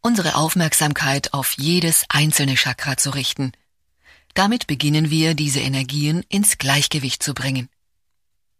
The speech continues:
Wenn die Chakras im Gleichgewicht sind,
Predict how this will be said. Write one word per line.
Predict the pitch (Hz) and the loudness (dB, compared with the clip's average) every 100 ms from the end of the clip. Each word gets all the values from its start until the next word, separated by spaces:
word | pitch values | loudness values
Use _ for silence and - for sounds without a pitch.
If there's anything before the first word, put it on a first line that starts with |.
| _ _ _ - - _ _ _ | _ _ _ -20 -20 _ _ _
Wenn | 175 147 143 | -2 0 0
die | 135 | 2
Chakras | - 151 - 143 135 | 2 0 -2 -2 0
im | 127 135 | 0 -2
Gleichgewicht | 139 156 - 143 131 - | 0 0 0 -2 -4 -4
sind, | 131 151 - | -2 -2 -4